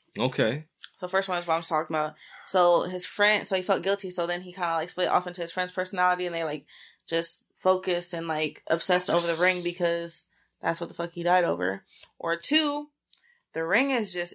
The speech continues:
Speaker 2: evil, and whoever puts that bitch on starts turning into that motherfucker.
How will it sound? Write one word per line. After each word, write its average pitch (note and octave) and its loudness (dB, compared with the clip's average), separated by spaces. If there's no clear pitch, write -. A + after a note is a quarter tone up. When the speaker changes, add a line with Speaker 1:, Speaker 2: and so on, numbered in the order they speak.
Speaker 2:
evil, F3+ -4
and E3 -6
whoever G3 0
puts G3+ -6
that F3 0
bitch F3+ -2
on F3 0
starts E3 -2
turning D#3+ -6
into D#3+ -6
that D3+ 4
motherfucker. - -6